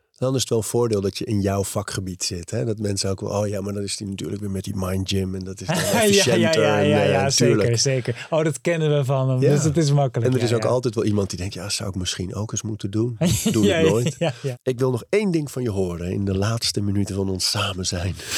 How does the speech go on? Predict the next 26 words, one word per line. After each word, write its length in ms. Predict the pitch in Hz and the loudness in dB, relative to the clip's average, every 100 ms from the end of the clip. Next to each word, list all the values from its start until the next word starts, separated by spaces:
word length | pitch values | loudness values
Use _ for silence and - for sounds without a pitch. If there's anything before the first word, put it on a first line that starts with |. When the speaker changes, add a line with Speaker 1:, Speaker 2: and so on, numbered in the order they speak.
| - - - - - - - - - - _ _ 214 | -2 -2 -4 -8 -12 -18 -20 -20 -20 -20 _ _ -10
Speaker 1:
Ehm, 400 | - 98 98 98 - _ _ _ _ _ _ _ _ | -4 0 0 -2 -6 _ _ _ _ _ _ _ _
als 140 | 107 104 | -4 0
jij 120 | 110 | -2
gaat 180 | 101 - | -2 -2
slapen 460 | 113 104 85 - - _ _ | 0 -2 -4 -10 -20 _ _
en 100 | - | -2
je 60 | 127 | 0
Speaker 2:
Mhm. 100 | 95 | 0
Speaker 1:
bent 140 | 95 | -2
zo 320 | 104 113 120 107 | -2 0 0 0
met 300 | 101 95 - | -2 -6 -10
aandacht, 640 | 98 95 90 87 - - | -6 -4 -4 -8 -12 -14
met 160 | 104 - | -14 -12
focus, 500 | - 95 90 92 - | -8 -6 -8 -10 -10
met 200 | 90 - | -12 -12
emoties, 760 | 87 90 98 95 - 85 - | -8 -2 0 0 -4 -6 -10
met 300 | - - - _ _ _ | -12 -18 -20 _ _ _
het 180 | - 98 | -10 -4
leven 580 | 101 104 104 90 87 87 | 0 2 2 0 -8 -12
bezig, 460 | 95 117 123 160 | -8 -6 -6 -8
een 140 | - 87 | -10 -8
vol 300 | - 104 117 | 0 0 0
leven 340 | 123 120 - | -2 -4 -6
ook 200 | 110 107 | -10 -10
nog 200 | 113 107 | -10 -10
eens... 220 | 147 - | -10 -12